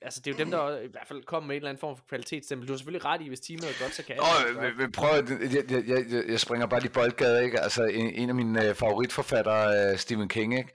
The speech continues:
Speaker 2: Han kan jo
Speaker 1: Jo.
Speaker 2: umuligt have skrevet alle de ord selv, ikke? Og det er jo fordi, han, øh, han siger, "Prøv lige at høre, historien, den går sådan cirka sådan her."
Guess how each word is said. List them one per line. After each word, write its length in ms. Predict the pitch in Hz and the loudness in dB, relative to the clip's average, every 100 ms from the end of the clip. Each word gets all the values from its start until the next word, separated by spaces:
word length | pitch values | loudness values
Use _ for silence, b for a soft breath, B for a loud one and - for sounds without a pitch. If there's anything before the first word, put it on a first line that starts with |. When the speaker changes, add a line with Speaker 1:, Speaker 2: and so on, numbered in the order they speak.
| B B | B B
Speaker 2:
Han 140 | 110 104 | -4 0
kan 120 | 120 | 2
jo 80 | 120 | 2
Speaker 1:
Jo. 60 | |
Speaker 2:
umuligt 340 | 120 135 135 131 | 2 0 2 2
have 80 | |
skrevet 300 | 110 117 113 | 2 4 4
alle 100 | 110 | 4
de 120 | 110 117 | 2 2
ord 220 | 95 101 | 2 2
selv, 260 | 117 104 110 | 2 0 -2
ikke? 260 | 117 - | -4 -4
Og 120 | 107 | -2
det 80 | 131 | 2
er 40 | 131 | 2
jo 60 | |
fordi, 300 | 120 113 123 | 2 0 2
han, 280 | 120 110 110 | 2 2 2
øh, 340 | 110 104 104 | 4 6 4
han 100 | 113 | 2
siger, 220 | 107 117 107 | 0 0 2
"Prøv 160 | 120 | 2
lige 120 | 120 | 2
at 100 | 110 | 4
høre, 160 | 113 98 | 4 2
historien, 440 | 101 - 139 131 | 0 0 2 2
den 140 | 131 120 | 0 2
går 180 | 127 120 | 2 2
sådan 200 | 135 127 | 0 0
cirka 280 | 151 135 | 2 2
sådan 260 | 123 127 110 | 2 0 0
her." 180 | 107 | 0